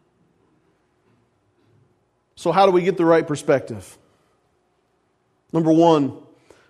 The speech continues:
the reason John agreed that he must become greater is because he knew who he was. He knew Jesus, who he was. He was eternal. Look at John one again, verse thirty.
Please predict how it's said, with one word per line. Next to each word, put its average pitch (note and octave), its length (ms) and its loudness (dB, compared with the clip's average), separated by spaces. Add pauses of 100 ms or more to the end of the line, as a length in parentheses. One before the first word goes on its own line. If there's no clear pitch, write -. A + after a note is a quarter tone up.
(140)
the C#3 80 -6
reason F3 320 0
John F3+ 260 2
agreed F3 520 0
that E3+ 80 -6
he F#3 140 -2
must F3 240 0
become D#3+ 340 -4
greater D#3 500 0 (200)
is D#3 140 -4
because D#3+ 380 -4
he F3 160 -8
knew F3 260 2
who E3+ 240 -6
he E3 160 -8
was. C#3+ 380 -2
He E3 100 -6
knew E3 140 0
Jesus, D3+ 500 -8
who F3 160 -6
he D3 80 -2
was. C#3 400 -4 (180)
He F3 140 -6
was D3 180 -4
eternal. C#3 560 -6 (220)
Look F#3 160 -6
at F3 100 -14
John F3 320 -2
one D#3+ 200 0
again, C3+ 320 -6
verse D3 260 -8
thirty. B2+ 400 -2